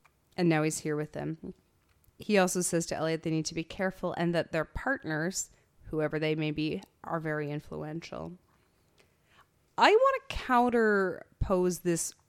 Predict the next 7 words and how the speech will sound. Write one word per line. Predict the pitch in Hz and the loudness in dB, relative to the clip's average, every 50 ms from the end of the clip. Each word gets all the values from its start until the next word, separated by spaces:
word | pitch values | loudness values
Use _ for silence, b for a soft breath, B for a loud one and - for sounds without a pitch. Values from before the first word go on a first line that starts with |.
| _ - | _ -2
with | 196 185 - - - | -2 -2 0 -2 -2
Angela's | 170 160 160 160 165 160 160 156 151 147 | -2 -2 -2 -2 -2 -2 -2 -2 -4 -4
heel | - - - 175 170 175 185 202 | -6 -10 -8 -6 -4 -2 -4 -4
turn, | - - 254 247 269 285 302 320 339 339 b b b b b b b b b | -6 -8 -8 -6 -6 -4 -4 -6 -6 -8 b b b b b b b b b
because | b 196 208 196 196 | b 2 2 4 4
I | 208 | 4
think, | 196 - 202 - | 4 2 0 -2